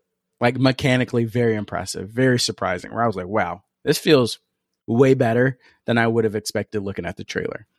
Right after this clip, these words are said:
Like, these games are actually awesome. And a lot of these games are games that I think you would absolutely love to get your hands on. I don't know if demos are out for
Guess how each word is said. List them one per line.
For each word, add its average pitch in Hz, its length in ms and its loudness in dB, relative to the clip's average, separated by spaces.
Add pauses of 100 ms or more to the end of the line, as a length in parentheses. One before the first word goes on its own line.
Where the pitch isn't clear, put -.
(640)
Like, 101 140 -2
these 120 180 4
games 107 320 2
are 95 180 2 (200)
actually 107 340 2
awesome. 95 360 -2
And 104 200 -6 (360)
a 117 60 -2
lot 135 160 4
of 135 60 4
these 127 140 4
games 123 340 2
are 113 80 0
games 107 360 -4
that 98 320 -4 (540)
I 113 120 2
think - 260 -8
you 107 100 0
would 98 200 0 (420)
absolutely 104 420 2
love 92 380 0 (160)
to 107 100 -14
get 107 160 -2
your 101 80 -6
hands 101 240 -6
on. 107 140 -4
I 123 100 0
don't 127 240 -2
know 113 200 2
if 123 120 0
demos 135 380 0
are 131 100 2
out 127 220 4
for 131 340 -2